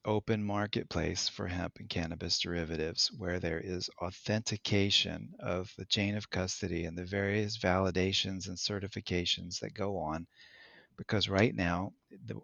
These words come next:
the world of buying and selling these cannabis derivatives like distillates or bi-,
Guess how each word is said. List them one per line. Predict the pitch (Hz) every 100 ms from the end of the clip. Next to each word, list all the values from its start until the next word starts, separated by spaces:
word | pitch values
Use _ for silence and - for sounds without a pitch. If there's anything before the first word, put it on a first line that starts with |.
| _ -
the |
world | 82 95 98 98
of | 95 92 - - - _ - -
buying | 104 90 98 104 113
and | 107
selling | - 101 110 104 87
these | 85 90
cannabis | - 95 92 101 -
derivatives | - 95 101 101 87 92
like | 87 90
distillates | 98 - 92 87 95 -
or | 80 85
bi-, | - 90